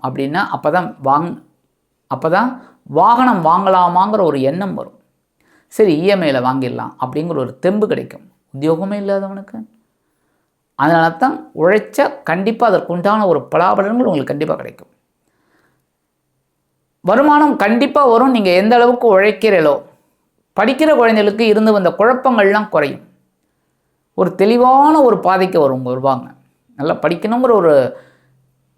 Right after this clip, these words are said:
பவர் அவங்களுக்கு வரும். உத்தியோகம், உத்தியோகம், தொழில் வியாபாரம் சிறப்பா இருக்கும். கவலைப்பட வேண்டாம், கடுமையா உழைப்பீங்க. அந்த, ஏன்னா கும்பராசி அன்பர்கள் சனீஸ்வர பகவானின் செல்ல பிள்ளைகள். அற்புதமா, ஏன்னா அந்த சனீஸ்வர பகவான் பாத்தீங்கன்னா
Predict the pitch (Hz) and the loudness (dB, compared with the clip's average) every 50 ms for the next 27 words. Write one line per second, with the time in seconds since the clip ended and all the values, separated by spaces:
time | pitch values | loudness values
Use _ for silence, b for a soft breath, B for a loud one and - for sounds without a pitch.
0 | _ - 185 226 254 277 269 233 196 180 160 147 120 127 131 127 127 - - _ | _ -2 0 2 2 2 2 2 2 0 0 0 -2 -2 -4 -4 -6 -8 -12 _
1 | _ _ _ _ _ _ _ _ _ _ _ _ _ _ _ _ _ - 147 165 | _ _ _ _ _ _ _ _ _ _ _ _ _ _ _ _ _ -14 -12 -8
2 | 190 220 285 269 220 175 139 - - - - _ _ _ _ _ - 165 196 202 | -2 0 2 2 2 0 -2 -4 -8 -14 -20 _ _ _ _ _ -8 -8 -4 0
3 | 240 233 226 214 214 214 220 214 220 233 226 220 220 214 220 220 233 240 240 240 | 0 0 2 0 -2 0 0 2 2 2 2 2 2 2 2 0 0 0 -2 -4
4 | - - 208 214 - - 226 196 - - - - - _ _ - 143 170 196 214 | -4 -4 -4 -4 -2 -2 -2 -2 -2 -2 -8 -14 -20 _ _ -2 0 0 0 0
5 | 208 196 175 147 123 117 110 - - - 156 180 202 220 247 233 208 185 196 226 | 0 0 -2 -2 -4 -6 -8 -8 -6 -4 -2 -2 0 0 2 2 4 4 2 2
6 | 220 220 220 185 143 127 117 - - 135 135 135 135 139 165 196 190 - 190 202 | 0 -2 -6 -6 -8 -8 -10 -12 -10 -6 -4 -4 -2 -2 -2 -4 -4 -6 -2 0
7 | 226 226 226 220 196 214 208 196 190 196 220 233 247 262 B B B B B B | 2 2 2 2 2 0 -2 -2 0 0 2 2 0 0 B B B B B B
8 | B B B - - - 202 240 254 247 247 254 240 220 220 214 196 214 220 233 | B B B -8 -4 0 0 2 2 0 0 0 2 2 2 4 4 2 2 0
9 | 247 247 247 - 220 226 240 247 254 247 254 - 185 175 156 139 139 127 - - | 0 -2 -2 -2 0 2 2 2 2 0 0 0 0 0 0 0 -2 -6 -10 -12
10 | _ _ _ _ _ _ _ _ _ _ _ _ - 139 160 180 196 214 226 220 | _ _ _ _ _ _ _ _ _ _ _ _ -6 -6 -2 0 0 0 2 2
11 | 208 175 180 214 226 233 220 B B B B B B B _ - 147 156 147 - | 2 2 2 2 2 2 0 B B B B B B B _ -4 -2 0 0 0
12 | - - 170 208 240 240 240 240 240 214 220 214 214 208 196 190 202 208 220 214 | 0 0 2 2 2 2 2 2 2 2 2 2 2 2 0 0 0 0 0 0
13 | 214 214 214 | 0 2 2